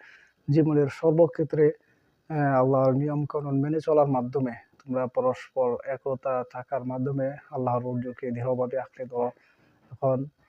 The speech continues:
আমরা যে, উম, হাঙ্গামাটা দেখলাম, এখানে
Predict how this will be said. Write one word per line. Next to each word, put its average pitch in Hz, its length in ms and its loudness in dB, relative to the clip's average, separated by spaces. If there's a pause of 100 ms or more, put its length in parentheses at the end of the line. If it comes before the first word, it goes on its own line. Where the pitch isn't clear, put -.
(200)
আমরা 127 480 0
যে, 123 420 -4 (640)
উম, 127 600 0
হাঙ্গামাটা 135 680 -4
দেখলাম, 131 600 4 (180)
এখানে 127 520 -2